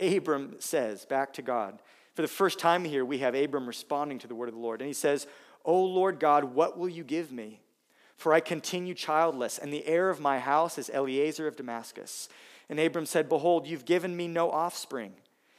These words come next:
and a member of my household will be my heir."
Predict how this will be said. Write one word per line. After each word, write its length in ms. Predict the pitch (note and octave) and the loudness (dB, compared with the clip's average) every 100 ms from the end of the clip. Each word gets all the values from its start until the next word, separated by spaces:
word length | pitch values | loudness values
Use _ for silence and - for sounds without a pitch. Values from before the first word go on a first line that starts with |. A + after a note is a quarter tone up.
| _ | _
and 80 | C#3 | -8
a 60 | C#3+ | -4
member 320 | D3+ F#3 F#3+ | 0 2 2
of 80 | F3 | 4
my 200 | D#3+ C#3 | 4 2
household 720 | C#3+ D#3 F#3 - C3 A#2+ A2+ | 2 2 2 -2 -4 -4 -4
will 140 | A#2+ | -8
be 400 | A2+ B2+ A#2+ A#2 _ _ _ | -6 -8 -8 -10 _ _ _
my 460 | A2+ A2 A2 G#2 G#2 _ _ _ _ _ _ | -10 -8 -6 -8 -10 _ _ _ _ _ _
heir." 460 | A2 G2+ G2 G#2 | -14 -14 -16 -20